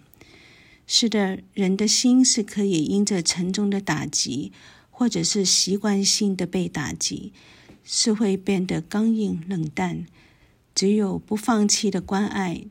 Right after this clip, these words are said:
特别是在基督里的爱，弟兄姊妹在这爱里彼此支取、彼此给予，使主的爱能够成为一个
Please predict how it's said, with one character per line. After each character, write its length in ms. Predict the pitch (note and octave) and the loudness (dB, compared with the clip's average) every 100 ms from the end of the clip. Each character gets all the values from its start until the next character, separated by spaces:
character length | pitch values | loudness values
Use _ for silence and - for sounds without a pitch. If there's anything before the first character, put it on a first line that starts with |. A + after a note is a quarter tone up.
| - | -10
特 160 | A3 | -6
别 160 | G3+ F#3 | -4 0
是 180 | F#3+ G#3 | 0 0
在 240 | G#3+ F#3 | -2 -2
基 220 | E3+ A3+ | -2 -4
督 160 | A3 A#3 | -2 -2
里 160 | G#3 C#3+ | 0 -2
的 120 | E3+ | -4
爱， 380 | - G3 F3+ D#3+ - - - - _ | -6 -6 -6 -8 -12 -20 -20 -20 _
弟 100 | G3+ | -4
兄 300 | G3+ G#3 G#3+ | 0 2 2
姊 200 | G3+ F#3 | 2 0
妹 300 | F#3 F#3 F#3 | 0 0 -2
在 320 | F3+ G3+ G3 | -2 -2 -2
这 160 | F3 G#3+ | -2 -4
爱 260 | - G#3 | -2 -2
里 300 | G3 F#3 - - | -2 -4 -6 -10
彼 160 | - F#3 | -6 -4
此 320 | F3+ - F3 - | -2 -4 -6 -8
支 260 | - G#3+ A3+ | -4 -2 -2
取、 420 | A3 - - - _ _ | -4 -6 -6 -10 _ _
彼 180 | - F#3 | -8 -6
此 360 | F#3 - - - - | 0 -2 -2 -10 -12
给 320 | - F3 E3+ | -4 -2 0
予， 260 | G#3+ G3+ - - _ - - - - | -2 -2 -6 -14 _ -20 -20 -20 -10
使 180 | - A3+ | -2 0
主 180 | G#3 E3+ | 0 0
的 120 | G3+ | 0
爱 280 | G#3+ G3+ F#3 | 0 0 0
能 340 | F#3 F3+ G3+ | -2 -2 -2
够 240 | G3 G#3+ | -2 -2
成 280 | F3+ - F#3 | -2 -2 -2
为 140 | F#3 F3+ | 0 0
一 140 | G3+ | -2
个 200 | G3+ F#3 | -2 -4